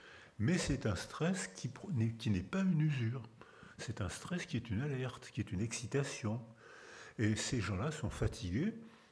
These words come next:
Ou je me rappelle quand j'étais à la Pitié, euh, chez, chez David, que, que tu, tu, tu, tu connais pas David, c'est un ancêtre. <laughs> C'est un, et quand j'étais à la Pitié chez David,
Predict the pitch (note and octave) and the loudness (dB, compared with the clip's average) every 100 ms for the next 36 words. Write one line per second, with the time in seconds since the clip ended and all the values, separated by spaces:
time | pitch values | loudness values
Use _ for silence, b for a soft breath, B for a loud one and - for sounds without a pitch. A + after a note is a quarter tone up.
0 | B A#2 G#2 - G2 D#2+ - B2 A2+ F2+ | B -2 -2 0 -2 -2 -2 -4 -2 -2
1 | F2+ - E2+ D2 D2 C#2+ - A2 F3+ - | -4 -6 -4 -4 -6 -10 -6 -4 -4 -6
2 | B B B B - F#2 F2 E2+ - - | B B B B -2 0 2 -2 -4 -4
3 | E2 D2+ - F2 G2 F2 F#2 C3+ A#2 D#2+ | -4 -6 -6 -4 -2 -2 -2 -2 -2 -6
4 | B B B _ - F2 E2+ - F2 E2+ | B B B _ -4 -4 -4 -4 -4 -4
5 | F2 - A#2 - B2 A2+ - - - - | -6 -8 -10 -8 -6 -8 -12 -18 -14 -4
6 | F2+ G#2 C#3 A#2+ G2 F2+ F#2 - E2 G2+ | -2 0 -2 -4 -2 -2 -4 -6 -6 -4
7 | - - B2 - - - - - C#3+ A2+ | -4 -8 -8 -10 -14 -10 -6 0 2 2
8 | - - B2+ - A#2+ - B B B B | 2 -2 -2 -2 -6 -6 B B B B
9 | B C#3+ A2 A#2+ D#3 F#2+ A#2+ B2 G2+ F2+ | B 0 2 2 0 2 2 2 2 0
10 | - E2+ A2 G2+ E2 E2 D#2+ D#3 G#3 | -2 -2 -2 0 -2 -2 0 0 0